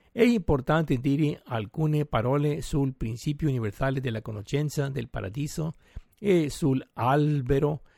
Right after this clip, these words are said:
della conoscenza del bene e del male menzionato nella storia della creazione del libro della Genesi. Non sono la stessa cosa, anche se può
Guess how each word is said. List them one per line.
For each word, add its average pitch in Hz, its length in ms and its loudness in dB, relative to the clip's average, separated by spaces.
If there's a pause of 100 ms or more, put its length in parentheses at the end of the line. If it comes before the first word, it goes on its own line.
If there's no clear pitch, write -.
(180)
della 117 260 0
conoscenza 135 640 -2
del 117 180 -2
bene 135 300 -2
e 127 60 -2
del 113 160 -4
male 123 400 -2
menzionato 120 840 -4
nella 117 340 -4
storia 135 580 -2
della 117 260 -6
creazione 139 680 -2 (100)
del 117 160 -2
libro 123 420 -2
della 117 380 -6 (440)
Genesi. 107 560 -4 (600)
Non 190 300 6
sono 170 400 2
la 135 180 2
stessa 143 440 0
cosa, 143 500 2 (340)
anche 120 460 0
se - 280 -2
può 160 360 4